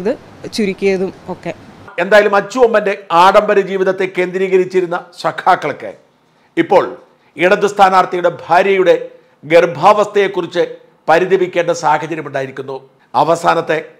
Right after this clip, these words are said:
Speaker 2: അടവാണ് സഖാക്കളുടേത്. തോൽവി ഉറപ്പാകുമ്പോൾ ഏതറ്റം വരെ പോകുന്ന സഖാക്കൾ ഇക്കുറി സഹതാപത്തിന്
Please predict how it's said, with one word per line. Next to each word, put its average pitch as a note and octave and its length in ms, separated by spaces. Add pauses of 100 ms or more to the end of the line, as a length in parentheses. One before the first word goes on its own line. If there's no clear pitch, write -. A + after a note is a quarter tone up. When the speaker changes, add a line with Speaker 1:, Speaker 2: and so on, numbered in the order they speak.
(160)
Speaker 2:
അടവാണ് E3 420 (120)
സഖാക്കളുടേത്. D#3 680 (800)
തോൽവി F3 340 (160)
ഉറപ്പാകുമ്പോൾ E3+ 760 (600)
ഏതറ്റം G#3 500
വരെ F#3 120 (100)
പോകുന്ന E3 280 (120)
സഖാക്കൾ D#3 400 (260)
ഇക്കുറി D#3+ 280 (600)
സഹതാപത്തിന് F#3+ 720